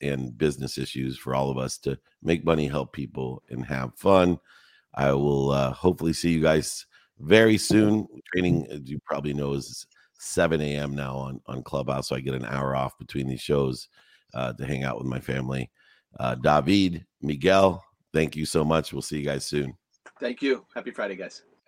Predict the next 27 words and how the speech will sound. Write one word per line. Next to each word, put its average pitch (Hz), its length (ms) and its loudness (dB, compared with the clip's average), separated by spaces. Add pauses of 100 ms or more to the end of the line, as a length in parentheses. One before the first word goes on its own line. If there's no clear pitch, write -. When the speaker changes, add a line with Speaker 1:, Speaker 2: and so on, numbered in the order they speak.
(100)
Speaker 1:
Happy 76 420 2
Friday. 69 680 0 (560)
The 113 100 8
incredible 135 460 8
Mike 127 220 6
Mamola 110 400 4
and 98 100 2
Dave 95 160 2
Marino, 87 580 0 (300)
uh, 69 240 -6 (100)
on 82 220 -2
their 78 120 0
way. 76 420 0 (520)
Uh, 73 400 2
remember, 92 420 2
everyone, 90 480 0
training 101 380 -4
today, 101 600 -2 (200)
we 82 180 -4
have 80 160 0
a 78 60 -4
little 78 240 -4
bit 73 180 -2
of 71 160 -6
Q 90 240 -4
and 80 120 0
A, 92 300 -2